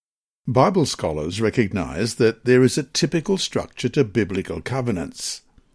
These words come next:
This was seen even in covenants made by the ancient Hittites.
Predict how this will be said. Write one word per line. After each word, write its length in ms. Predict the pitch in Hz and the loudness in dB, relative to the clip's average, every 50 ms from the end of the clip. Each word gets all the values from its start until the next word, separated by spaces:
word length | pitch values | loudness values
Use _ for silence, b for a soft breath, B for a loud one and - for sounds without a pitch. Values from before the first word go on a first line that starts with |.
| b b b b b b b b b | b b b b b b b b b
This 380 | - 170 202 190 - - - - | 2 4 4 4 2 -2 -4 -2
was 200 | 196 196 175 - | 0 0 0 -2
seen 400 | - - 151 131 123 120 123 131 | 0 2 2 4 4 4 2 0
even 360 | 135 139 131 139 135 127 139 | 2 2 2 2 2 2 2
in 180 | 143 139 139 131 | 2 2 0 0
covenants 640 | - - 180 175 131 120 110 107 123 127 - - - | -2 -4 -4 -2 -2 0 0 0 -2 -2 -6 -8 -4
made 460 | 131 120 123 120 123 139 139 123 110 | -2 0 0 2 2 2 0 0 0
by 160 | 113 107 110 | 0 0 2
the 200 | 110 120 131 139 - | 2 0 0 0 -2
ancient 460 | 101 95 92 85 - - 104 92 87 | -4 -4 -4 -4 -6 -8 -10 -10 -6
Hittites. 760 | - 185 180 139 110 92 85 - - _ - - - - - | -6 -6 -4 -4 -4 -4 -6 -8 -10 _ -12 -14 -12 -14 -16